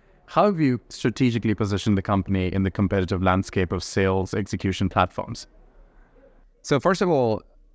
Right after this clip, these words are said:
Speaker 2: um, by being the first one to be an execution platform. So we were the, the first company to bring all the assets together into a single, into a single execution, execution experience. Um, and then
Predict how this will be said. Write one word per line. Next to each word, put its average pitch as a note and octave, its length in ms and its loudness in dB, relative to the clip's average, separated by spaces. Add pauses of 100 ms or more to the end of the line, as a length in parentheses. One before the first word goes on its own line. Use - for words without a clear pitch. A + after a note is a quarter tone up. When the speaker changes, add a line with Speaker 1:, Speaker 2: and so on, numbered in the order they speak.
Speaker 2:
um, G2 600 0 (460)
by A2+ 140 2
being A#2 260 4
the G2+ 80 2
first A#2+ 300 0
one F#2 160 0
to F#2 100 -2
be F#2+ 140 2
an F2+ 100 2
execution E2+ 440 -2
platform. F2 380 -2
So F2+ 120 -4
we F2 260 0
were F#2+ 300 0
the, F#2 220 0
the F#2 120 -2
first G2+ 300 -2
company F#2 320 0
to E2+ 100 -2
bring F#2 180 0
all F#2 100 0
the F2+ 120 2
assets F2+ 280 -2
together F2 280 0
into E2+ 200 -2
a - 20 -4
single, F#2 560 -2
into F2+ 140 -4
a F2 40 0
single G2+ 240 0
execution, F2+ 480 -2
execution F#2+ 460 -2
experience. E2+ 680 -2 (680)
Um, F2+ 520 2 (360)
and A#2 160 0
then G#2+ 560 2